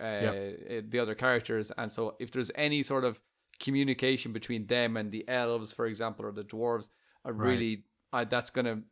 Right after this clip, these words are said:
Speaker 1: maybe, you know, uh, grind my gears a little bit, but, uh,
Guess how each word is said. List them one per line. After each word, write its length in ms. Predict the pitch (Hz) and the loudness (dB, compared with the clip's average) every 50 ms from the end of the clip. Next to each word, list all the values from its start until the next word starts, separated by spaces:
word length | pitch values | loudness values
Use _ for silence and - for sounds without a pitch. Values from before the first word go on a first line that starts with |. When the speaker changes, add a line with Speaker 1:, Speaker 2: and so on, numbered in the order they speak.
| _ _ - | _ _ -8
Speaker 1:
maybe, 460 | 127 120 117 113 113 110 107 104 107 - | -4 -4 -2 -2 -2 -4 -6 -6 -10 -12
you 160 | - 117 120 113 | -10 -8 -6 -6
know, 300 | 110 107 107 107 110 107 - | -6 -6 -6 -6 -8 -8 -8
uh, 340 | 117 113 110 107 107 107 110 - _ _ - - | -6 -6 -6 -6 -6 -6 -8 -10 _ _ -16 -10
grind 280 | 127 - 123 117 113 113 | -4 -2 0 0 0 0
my 100 | 113 110 | -2 -4
gears 320 | 107 - 117 113 113 101 | -2 -2 0 0 0 -2
a 60 | 107 | -2
little 200 | 107 107 107 107 | -4 -4 -4 -4
bit, 240 | 95 104 101 101 - | -4 -6 -6 -6 -6
but, 160 | - 107 107 | -6 -4 -4
uh, 260 | 104 104 104 101 104 | -4 -4 -4 -6 -6